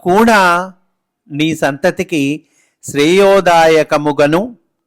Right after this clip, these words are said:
ఆపై లోక కళ్యాణాత్మకముగను స్వామి మలచును.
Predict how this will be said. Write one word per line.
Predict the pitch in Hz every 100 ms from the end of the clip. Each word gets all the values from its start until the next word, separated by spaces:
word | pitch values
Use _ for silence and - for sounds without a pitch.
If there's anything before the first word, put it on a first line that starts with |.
| _ _ -
ఆపై | 135 135 131 131 156 _ _ _ -
లోక | 127 131 165 220
కళ్యాణాత్మకముగను | 208 202 202 196 196 196 196 - - 190 - 180 180 175 170 190 156 143 151 _ _
స్వామి | - - 135 139 160 143
మలచును. | 135 135 139 - 131 131 135 110